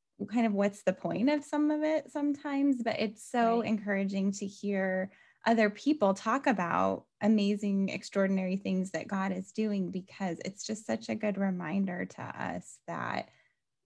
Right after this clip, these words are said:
Speaker 1: he is still at work. And he often is also in our ordinary everyday, as we're going throughout the day doing these things for our kids, and we learn lessons, we are growing, we're maturing. We just may not see those as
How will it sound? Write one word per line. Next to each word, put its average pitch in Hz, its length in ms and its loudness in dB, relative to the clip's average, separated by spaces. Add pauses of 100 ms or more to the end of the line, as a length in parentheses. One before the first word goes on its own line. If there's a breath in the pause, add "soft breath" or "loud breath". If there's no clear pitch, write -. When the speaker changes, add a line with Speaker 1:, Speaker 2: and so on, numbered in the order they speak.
(500)
Speaker 1:
he 233 240 2
is 226 140 4
still 208 200 2
at - 180 0
work. - 440 0 (220)
And 180 460 0
he 220 240 0
often 196 600 0 (320 soft breath)
is 214 140 4
also 220 360 8
in 185 460 4 (340)
our 202 460 2 (100)
ordinary 196 680 4
everyday, 185 1080 0 (400)
as 196 180 4
we're 190 140 4
going 180 380 -2
throughout 185 400 -2
the 185 80 2
day - 180 2
doing 95 300 0
these 101 200 0
things 98 280 -2
for - 100 -2
our 98 120 0
kids, 185 240 -2
and 185 60 0
we 180 120 0
learn 185 260 -2
lessons, 190 580 2
we 165 220 0
are 170 160 -2
growing, 185 480 2
we're 175 140 -8
maturing. 180 480 -4
We 180 100 -2
just 196 200 -6
may 131 140 -2
not 92 280 -4
see - 260 -4
those 90 340 -2
as - 360 -8